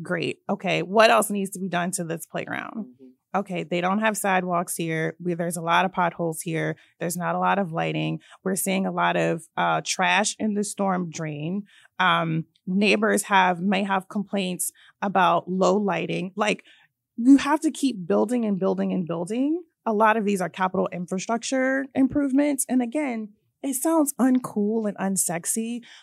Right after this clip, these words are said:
Speaker 1: but this is the stuff that people want.
Speaker 2: Mm.
Speaker 1: This is the stuff that people need. And so we have to make sure that wherever you live,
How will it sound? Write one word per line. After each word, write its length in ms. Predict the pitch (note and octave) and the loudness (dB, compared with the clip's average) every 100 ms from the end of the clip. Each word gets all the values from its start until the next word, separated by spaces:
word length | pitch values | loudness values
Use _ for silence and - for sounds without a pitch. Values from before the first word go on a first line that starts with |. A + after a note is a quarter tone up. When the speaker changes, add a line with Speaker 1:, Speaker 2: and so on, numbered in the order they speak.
| - | -2
Speaker 1:
but 240 | G#3+ F3+ | -2 0
this 240 | C4+ E4+ G4 | 2 2 4
is 160 | G4+ - | 2 2
the 120 | F#4 | 0
stuff 400 | - A3 A3 - | 2 2 2 2
that 260 | G3 F3+ | -2 -2
people 600 | - G#3+ G#3 G#3 G3+ F#3+ _ | -6 -6 -2 0 0 0 _
want. 580 | E3 D3+ E3 D#3 - - - | -14 -4 0 0 -4 -10 -14
Speaker 2:
Mm. 180 | A3+ A3+ | -16 -4
Speaker 1:
This 120 | A3+ | -2
is 140 | C4 C#4 | 0 -2
the 80 | |
stuff 260 | B3+ C4 A#3+ | 2 2 2
that 220 | A3 G3+ | 0 -4
people 680 | - G#3+ G#3 G#3 F#3+ F3 F3 _ - | -6 -6 -2 2 4 4 0 _ -8
need. 600 | F3 F3+ F#3 D3 - - | -2 0 0 -2 -8 -8
And 160 | - G3 | -4 -2
so 140 | G3 | 0
we 240 | F#3+ G3 - - - | -2 -4 -10 -16 -6
have 240 | B3 C4 - | 0 0 0
to 120 | C4 | 2
make 200 | A#3+ G3+ | 2 0
sure 580 | - F3 E3 D#3 D#3 F#3+ _ _ _ _ _ _ _ - | -4 -4 -2 -2 -4 -8 _ _ _ _ _ _ _ -6
that 280 | F3+ G#3+ F#3+ | 0 0 2
wherever 420 | G3+ F#3+ A#3 C4+ | -2 0 0 0
you 320 | A#3+ D4+ C#4 | 2 4 4
live, 480 | D#4 C4 E3 - | 4 4 2 -4